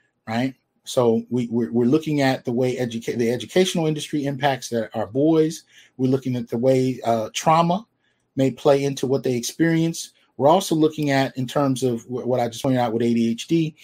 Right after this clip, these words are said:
we're looking at the way the therapeutic industry plays, can play a role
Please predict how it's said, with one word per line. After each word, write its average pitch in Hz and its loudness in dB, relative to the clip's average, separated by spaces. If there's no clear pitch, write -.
we're 139 0
looking 147 2
at 127 0
the 131 -2
way 131 2
the 120 0
therapeutic 120 -2
industry 143 -4
plays, 135 4
can 170 0
play 160 4
a 151 4
role 143 2